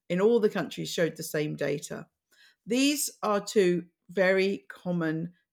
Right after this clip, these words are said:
disorders of the reproductive system. They affect about one in ten females, both of them. And they, there's often a long time for diagnosis of these conditions. And, and endometriosis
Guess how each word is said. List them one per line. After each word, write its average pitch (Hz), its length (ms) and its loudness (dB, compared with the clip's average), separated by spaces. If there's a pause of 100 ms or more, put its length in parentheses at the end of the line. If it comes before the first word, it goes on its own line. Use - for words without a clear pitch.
(120)
disorders 147 960 -2
of 143 160 -8
the 151 80 -4
reproductive 151 520 -6
system. - 640 -8 (800)
They 185 180 4
affect 190 480 -2
about 214 380 -2
one 185 420 -4
in 175 220 -2
ten 156 340 -6
females, 151 680 -4
both 170 240 0
of 143 100 -12
them. 123 300 -8 (1040)
And 208 560 2 (300)
they, 202 360 2
there's 208 200 2
often 262 280 2
a 175 280 -2
long 190 280 0
time 170 420 -4
for 170 120 -10
diagnosis 156 920 -4
of 147 140 -8
these 147 240 -8
conditions. 156 760 -8
And, 156 220 -6
and 175 300 -4
endometriosis 185 880 -2